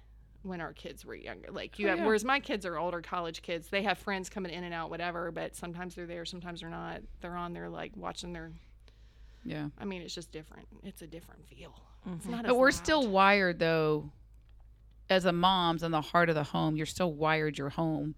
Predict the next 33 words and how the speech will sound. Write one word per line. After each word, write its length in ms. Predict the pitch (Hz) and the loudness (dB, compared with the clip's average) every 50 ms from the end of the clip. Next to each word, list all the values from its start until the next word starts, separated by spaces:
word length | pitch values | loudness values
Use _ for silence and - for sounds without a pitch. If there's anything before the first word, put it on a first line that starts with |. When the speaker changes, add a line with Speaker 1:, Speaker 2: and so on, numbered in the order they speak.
| - - - - - - | -12 -20 -20 -20 -8 2
Speaker 2:
Even 300 | - 247 269 269 240 233 | 4 6 6 8 8 6
as 240 | 254 208 196 175 180 | 6 6 4 2 2
Whitaker 360 | 175 202 - - - 185 147 147 | 0 0 0 0 -4 -6 -4 0
has 180 | 180 175 170 165 | 2 0 2 2
his 140 | 185 180 - | -2 -6 -4
friends 300 | - 170 160 156 147 - | -4 -2 -2 -2 -4 -6
come 160 | 160 156 160 | -6 -4 -4
and 80 | 156 156 | -4 -2
go, 300 | 156 156 156 156 156 151 | -2 -2 0 -2 -2 -4
and 140 | - - - - - - - - - - - | -6 -10 -14 -16 -18 -18 -18 -20 -20 -12 2
Briley 240 | - 190 196 202 | 4 4 4 6
Speaker 1:
Mm-hmm. 60 | 190 185 | 4 4
Speaker 2:
does, 380 | 180 170 165 170 175 170 156 | 6 6 6 6 4 2 2
I'm 140 | 170 170 170 | 0 -2 -2
still 320 | - - - 185 180 175 | -2 -4 -2 -2 0 0
like, 240 | 170 165 160 160 - - | 0 -2 -4 -4 -6 -6
"Oh, 240 | - 190 180 190 196 202 208 202 190 | -6 -4 -4 -4 -4 -6 -6 -6 -8
what, 100 | 190 185 185 - - | -8 -10 -10 -8 -6
are 40 | 180 | -6
we 80 | 185 | -6
being 180 | 180 185 180 175 | -6 -6 -8 -8
productive?" 380 | - 180 180 175 175 - 202 - - - | -6 -8 -8 -8 -8 -8 -12 -10 -2 2
But 80 | 240 254 | 4 6
I'm, 200 | 269 262 - - - - - | 6 4 2 -4 -14 -12 -4
I 40 | 214 | 2
Speaker 1:
Right. 140 | 214 269 370 | 4 4 4
Speaker 2:
count 220 | - 403 370 262 - | 6 4 4 4 4
productivity, 640 | - - 220 233 - - - - 359 320 - 190 | 4 6 6 6 4 2 -2 -2 2 2 2 2
too, 220 | 175 - 320 302 233 | 2 2 2 4 2
as 140 | 180 - - - - - - - | 2 0 -2 -16 -20 -20 -8 4
go 140 | - 330 403 | 6 6 8
be 120 | - 392 | 8 6
social. 440 | - - 226 269 277 - 180 131 - | 4 6 6 6 6 4 0 -2 -2